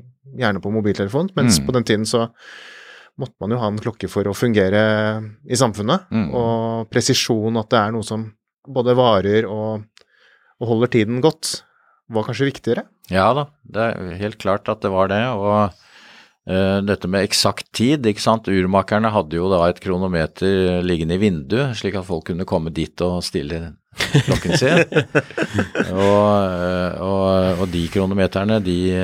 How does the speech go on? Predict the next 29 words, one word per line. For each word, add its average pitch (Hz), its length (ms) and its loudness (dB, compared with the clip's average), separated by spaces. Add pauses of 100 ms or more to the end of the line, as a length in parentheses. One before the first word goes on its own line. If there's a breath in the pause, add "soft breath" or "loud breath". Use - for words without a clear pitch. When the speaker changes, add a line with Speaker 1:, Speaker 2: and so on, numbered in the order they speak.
(140)
Speaker 2:
husker 98 300 0
jeg 101 80 2
godt 95 180 0
fra 110 140 2
barndommen, 95 520 0
at 123 140 -2
de, 104 260 -4
de 92 180 -6
var 95 160 -4
fortsatt - 420 -6
i 98 80 -6
bruk 90 320 -8
den 95 140 -6
gangen. 107 280 -8 (140)
<clears throat> 180 420 2
Og, 117 300 2 (1600 soft breath)
eh, 120 400 2
en 123 120 -4
sånn 110 240 -2
fun 90 240 -2
fact - 260 -2
er 95 180 4
jo 101 120 0
at, 107 320 -2
eh, 101 540 0
marinekronometeret 104 1500 0
som 110 420 -4
Forsvaret 87 680 -2
da 92 140 4